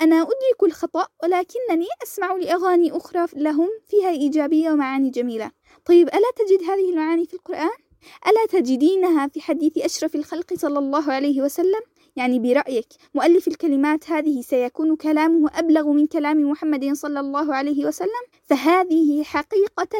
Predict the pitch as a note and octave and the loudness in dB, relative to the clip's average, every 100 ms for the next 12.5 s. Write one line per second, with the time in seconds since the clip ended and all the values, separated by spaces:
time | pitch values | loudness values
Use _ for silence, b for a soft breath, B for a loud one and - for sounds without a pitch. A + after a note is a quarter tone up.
0 | G#4 D#4+ C4+ C4+ - - - D4+ C#4+ C4 | -2 0 0 0 -2 -4 -2 0 0 0
1 | - C#4+ C#4+ A#3+ A3+ A3+ D#4 G4 G#4 - | -4 -8 -6 -6 -6 2 4 4 2 -6
2 | D#4 C4+ C4 - E4+ D4 A#3+ A#3 C4+ E4+ | -6 -4 -4 -6 -8 -6 -6 -6 -2 0
3 | E4+ D#4 D4+ - - - F4 G4 G#4+ G#4 | 2 2 0 -4 -10 -6 -2 -2 -2 -4
4 | G4 A4 A4 B4+ C5+ B B - B3+ E4+ | -4 -2 -4 -6 -12 B B -2 2 2
5 | - E4+ D4+ F#4+ F#4+ - - B3 A#3 A3+ | 2 -4 2 2 2 0 -4 -4 -4 -8
6 | A3 G3+ G3+ F#3 - - b _ D4+ D4 | -8 -8 -8 -8 -10 -12 b _ 0 4
7 | C4+ D4+ G#4 F4+ E4+ - D4 C4 C4+ A3+ | 4 4 2 0 -2 -4 -4 -2 -2 -4
8 | C4+ C4 F4+ D#4+ D4+ C#4 C#4 C#4 F#4+ G#4 | -6 -2 0 2 2 2 0 0 -2 -4
9 | - - D4 G#4 A4+ D4 A#3+ A3 G3+ - | -6 -8 -4 -2 -2 -2 -2 -8 -8 -12
10 | - - G#3 - _ - E4 A#4 B4+ b | -8 -4 -4 -6 _ -4 0 2 0 b
11 | b G4+ C5 A4+ G#4+ F4+ G4 G4 - C#4 | b 2 2 2 0 -2 -2 -4 -4 -6
12 | C#4+ F4 - G#4 | -4 -4 -2 0